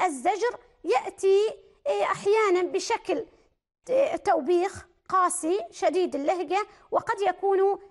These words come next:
عتابا بسيطا بين الأحبة، وأحيانا يكون نصحا وإرشادا. ولننتبه،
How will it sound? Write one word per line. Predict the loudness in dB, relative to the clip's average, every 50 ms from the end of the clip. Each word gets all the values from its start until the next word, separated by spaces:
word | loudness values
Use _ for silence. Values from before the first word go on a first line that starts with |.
| -14
عتابا | -6 -6 -4 -2 0 0 0 0 2 2 2 2 2 0 -2 -6 -16 _ _ -4
بسيطا | -4 -4 -2 -2 -2 0 0 0 -2 -2 0 0 0 -2 -4 -10 _ _ _ _
بين | -2 0 2 2 2 2 2 2 0 -2 -4 -8 -20 _ _ -2
الأحبة، | -2 0 0 -2 -4 -4 -4 -6 -6 -4 -2 -2 -2 -2 -2 -8 -20 _ _ -4
وأحيانا | 0 0 0 2 0 -2 -4 -6 -6 -2 0 0 2 2 2 2 0
يكون | 0 0 0 0 2 2 2 0
نصحا | 0 -4 -6 -4 -2 0
وإرشادا. | 0 2 0 -2 -2 -8 -6 -4 -2 -2 0 0 -2 -2 -4 -10 -20 _ _ _ _ _ -8
ولننتبه، | -2 0 2 2 2 2 0 0 0 0 2 2 2 2 0 0 0 -2 0 2 0 -2